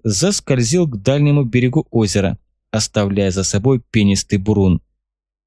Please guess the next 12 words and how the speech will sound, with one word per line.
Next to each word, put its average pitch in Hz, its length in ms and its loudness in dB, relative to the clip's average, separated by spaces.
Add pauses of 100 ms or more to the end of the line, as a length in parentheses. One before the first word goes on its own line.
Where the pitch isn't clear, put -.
(280)
Притаившийся 113 760 0
на 107 120 2
горном 104 380 0
склоне 98 340 0
маг 139 360 0 (200)
был 107 360 0
готов 139 400 0
сбивать 127 520 -2
пули 113 280 0
и 127 220 -2
вообще 107 580 -2 (340)
сражаться. - 760 -2